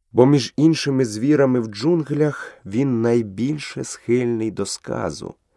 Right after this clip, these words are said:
І тоді вже він забуває, що сам кожного боявся, бігає лісом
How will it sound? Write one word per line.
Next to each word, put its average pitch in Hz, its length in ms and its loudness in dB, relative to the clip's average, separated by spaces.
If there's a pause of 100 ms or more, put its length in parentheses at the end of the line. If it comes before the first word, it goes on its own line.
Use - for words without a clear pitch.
(240)
І - 80 0
тоді 98 300 2
вже 98 200 2
він 104 200 2
забуває, 98 580 2
що - 260 -6
сам 92 380 0
кожного 87 500 0
боявся, 95 680 -2 (200)
бігає 92 500 4
лісом 98 540 -4